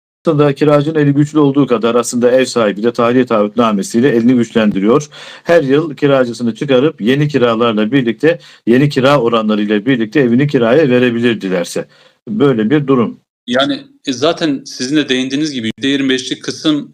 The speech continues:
Speaker 2: evet, kanunen getirilmiş bir sınırlama. Kanunun işte burada kirayı kor-, kiracıyı koruyan, işte o bir yıllık, e, sürenin sonunda kiracı sadece feshedebilir diyoruz ve yüzde yirmi beşlik sınır var diyoruz ama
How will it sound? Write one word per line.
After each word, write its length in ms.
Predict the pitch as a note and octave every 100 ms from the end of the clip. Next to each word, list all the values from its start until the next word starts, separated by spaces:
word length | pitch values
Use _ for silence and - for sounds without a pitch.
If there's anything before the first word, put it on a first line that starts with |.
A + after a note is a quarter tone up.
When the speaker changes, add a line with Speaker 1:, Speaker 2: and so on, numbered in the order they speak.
| -
Speaker 2:
evet, 300 | B2+ B2+ -
kanunen 460 | A#2+ B2 C3 B2
getirilmiş 520 | A#2 A#2 B2 C3 - A#2
bir 60 |
sınırlama. 680 | - A#2+ B2 B2+ A2 A2+ - _ _ _
Kanunun 460 | - A#2+ B2+ C3+ C3
işte 440 | A#2 C#3 B2+ A#2+ B2+
burada 560 | A#2 A#2+ B2+ B2+ B2+ -
kirayı 560 | - A#2+ B2+ B2+ B2+ B2
kor-, 300 | B2 B2 - _ -
kiracıyı 520 | B2 A#2+ A2+ B2+ B2
koruyan, 460 | C3 A#2+ B2 B2 - - - -
işte 180 | - B2
o 140 | A2+
bir 140 | B2+ B2+
yıllık, 520 | B2 B2 B2+ B2+ - - A#2
e, 360 | A2 A2 A2 A2
sürenin 520 | A2+ - B2 B2 B2+ A#2+
sonunda 500 | C3 B2+ A#2+ B2 A#2+
kiracı 400 | A#2+ A2+ A#2 A#2
sadece 340 | B2 A#2+ A#2+
feshedebilir 720 | B2 B2 B2+ A#2+ A#2+ A#2+ A#2
diyoruz 300 | A#2+ B2 A#2
ve 120 | B2 B2+
yüzde 300 | A#2 A2+ B2
yirmi 180 | A#2+
beşlik 260 | A#2 A2 A#2
sınır 280 | - B2+ C3
var 280 | B2 A#2 A2+
diyoruz 220 | A2+ D#3+
ama 300 | G#3 A#2